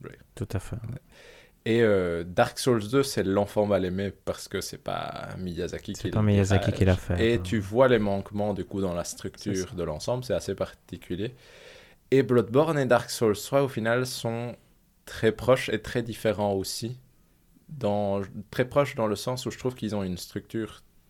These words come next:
Speaker 1: très proche et une vitesse de jeu beaucoup plus proche. Mais ils ont des différences en termes de combat et de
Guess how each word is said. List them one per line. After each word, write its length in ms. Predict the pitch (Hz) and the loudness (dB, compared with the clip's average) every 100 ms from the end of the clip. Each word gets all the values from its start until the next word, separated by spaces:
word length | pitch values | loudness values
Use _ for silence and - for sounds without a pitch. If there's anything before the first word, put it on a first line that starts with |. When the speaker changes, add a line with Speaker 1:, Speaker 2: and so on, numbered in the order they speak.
| _ | _
Speaker 1:
très 200 | - 101 | -10 -8
proche 500 | 95 - 123 - - _ 104 | -6 -2 -2 -4 -12 _ -4
et 100 | 101 | -4
une 180 | 92 92 | -4 -6
vitesse 440 | 98 - 117 113 | -8 -4 -4 -2
de 120 | 95 | -4
jeu 220 | 90 98 | -2 -2
beaucoup 340 | 95 101 98 117 | -2 -4 -4 -4
plus 160 | - 92 | -6 -6
proche. 380 | - 143 - _ _ - - - _ - | -6 -6 -10 _ _ -20 -20 -20 _ -8
Mais 280 | 104 117 131 | -2 0 2
ils 120 | 113 | 0
ont 60 | 127 | 0
des 100 | 113 | 0
différences 560 | 101 - 101 104 120 - | -2 -4 -2 -2 -2 -4
en 80 | 95 | -6
termes 320 | 107 101 98 | -2 -4 -4
de 80 | 90 | -8
combat 540 | - 95 90 104 104 | -8 -8 -2 0 0
et 100 | 92 | -2
de 400 | 82 82 85 82 | -4 -10 -10 -12